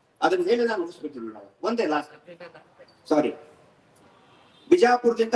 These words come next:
ನಮ್ಮ ಲಕ್ಷ್ಮಿ ಅಕ್ಕ ಅಂತ ಬಂದಿದ್ದಾರೆ, ಮೀಟರ್ ಬಡ್ಡಿ ದಂಧೆ ಅಂತ ನಮ್ಮೊಂದು. ಬೆಳಗಾವಿ ಗೋಕಾಕ್ನಿಂದ ಬಸವಣ್ಣಪ್ಪ ಅನ್ನೋರು ಸೆವೆಂಟಿ ಪ್ಲಸ್, ಅವ್ರ ದಾಖಲೆಯನ್ನು ಕೂಡ ಇಲ್ಲಿ ಕೊಟ್ಟಿದ್ದಾರೆ.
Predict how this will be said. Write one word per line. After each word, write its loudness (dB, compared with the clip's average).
ನಮ್ಮ 0
ಲಕ್ಷ್ಮಿ 0
ಅಕ್ಕ -2
ಅಂತ 0
ಬಂದಿದ್ದಾರೆ, -6
ಮೀಟರ್ 2
ಬಡ್ಡಿ 2
ದಂಧೆ -2
ಅಂತ -4
ನಮ್ಮೊಂದು. -6
ಬೆಳಗಾವಿ 2
ಗೋಕಾಕ್ನಿಂದ 2
ಬಸವಣ್ಣಪ್ಪ 2
ಅನ್ನೋರು -2
ಸೆವೆಂಟಿ -2
ಪ್ಲಸ್, -4
ಅವ್ರ -4
ದಾಖಲೆಯನ್ನು -6
ಕೂಡ -6
ಇಲ್ಲಿ -2
ಕೊಟ್ಟಿದ್ದಾರೆ. -12